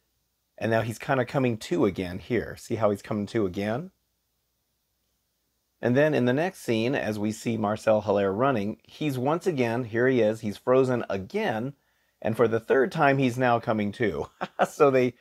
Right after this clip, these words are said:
totally screwed up there. They, um, I think they, it, you, I mean, you can clearly tell that they had to do that scene three times to get the close-ups and stuff. But that poor guy had to keep doing that three times. It's pretty funny.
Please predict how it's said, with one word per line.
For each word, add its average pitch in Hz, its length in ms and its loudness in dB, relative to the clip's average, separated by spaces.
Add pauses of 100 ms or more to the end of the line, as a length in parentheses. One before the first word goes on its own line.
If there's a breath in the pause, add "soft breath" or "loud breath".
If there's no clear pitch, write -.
(300 soft breath)
totally 208 280 2
screwed 135 300 2
up 131 200 6
there. 98 180 2
They, 95 320 0
um, 95 560 -4
I 107 60 -6
think 139 220 -8
they, 113 140 4
it, 104 240 2
you, 113 220 0
I 104 40 0
mean, 110 140 2
you 107 80 -6
can 117 100 -4
clearly 139 380 2
tell 98 560 4 (240 soft breath)
that - 120 -4
they 120 100 0
had 123 120 2
to 104 60 -8
do 117 160 0
that 104 280 2
scene 104 380 -2
three 120 280 -2
times 92 480 -6
to 98 80 -10
get 98 180 -4
the - 60 -10
close-ups 104 520 0
and 85 120 -14
stuff. 73 260 -8 (400 soft breath)
But 92 160 2
that 113 180 4
poor 120 200 4
guy 104 180 6
had 101 140 0
to 95 100 -8
keep - 260 -8
doing 101 240 -4
that 80 220 -10
three 92 220 -6
times. 90 360 -6
It's - 160 -14
pretty 104 260 -4
funny. 85 380 -10